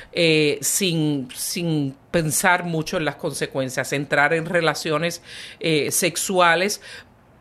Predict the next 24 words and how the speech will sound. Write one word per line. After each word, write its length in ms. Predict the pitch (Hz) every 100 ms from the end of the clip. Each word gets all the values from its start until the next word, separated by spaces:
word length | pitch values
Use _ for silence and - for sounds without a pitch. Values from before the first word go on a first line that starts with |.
| -
por 240 | 196 170
la 240 | 170 160 143
llenura 720 | 156 160 233 196 165 180 - - - -
del 300 | 147 170 143
vacío 560 | 139 127 - 196 185 165
afectivo 920 | - 151 - - 196 180 151 156 -
que 140 | 147
pueden 460 | - 139 135 135 131
tener. 480 | 135 131 120 110 - - - -
También 640 | 160 151 139 147 156 170 160
pueden 340 | 160 151 156
caer 680 | 156 143 139 165 180 190 202 -
en, 500 | 156 139 131 131 -
en 120 | 139
muchas 680 | 139 156 175 175 - 160 -
adicciones. 920 | 151 139 - - 190 202 196 - - - - - -
Adicción 520 | 131 135 113 156 147
tanto, 540 | 151 139 127 139 131 -
como 180 | 113 127
lo 120 | 127
mencioné 420 | 131 120 131 135
ahora, 320 | 139 139 143
al 300 | 131 131 120
sexo, 640 | 117 165 151 - - 190